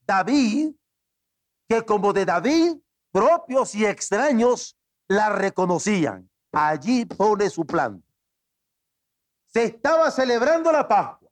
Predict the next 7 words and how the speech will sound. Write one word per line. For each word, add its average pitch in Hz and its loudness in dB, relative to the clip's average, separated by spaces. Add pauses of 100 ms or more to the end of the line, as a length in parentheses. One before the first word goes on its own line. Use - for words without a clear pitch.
(1120)
una 311 2
fiesta 294 0 (640)
que 254 4
era 294 0 (600)
recuerdo 294 0
de 277 0
liberación. 214 -2